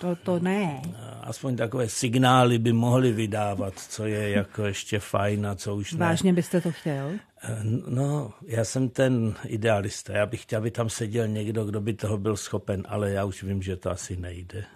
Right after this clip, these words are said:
Speaker 1: Říká, e, Miroslav Hanuš, dnešní host v Osobnosti Plus. Vy o sobě sám tvrdíte, že jste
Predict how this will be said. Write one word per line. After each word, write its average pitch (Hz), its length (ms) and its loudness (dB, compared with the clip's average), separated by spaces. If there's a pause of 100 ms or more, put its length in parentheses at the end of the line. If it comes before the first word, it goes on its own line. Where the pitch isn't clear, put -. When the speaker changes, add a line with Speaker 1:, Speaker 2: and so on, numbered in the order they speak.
(280)
Speaker 1:
Říká, 175 640 -2
e, 160 220 -4
Miroslav 165 680 -2
Hanuš, 165 560 2
dnešní 165 760 2 (220)
host - 560 4
v - 120 -14
Osobnosti 180 760 0
Plus. 180 540 -2 (300)
Vy 185 200 0
o - 80 -14
sobě 220 300 -2
sám 247 280 6
tvrdíte, 151 760 -6 (100)
že 180 200 -2
jste 185 320 0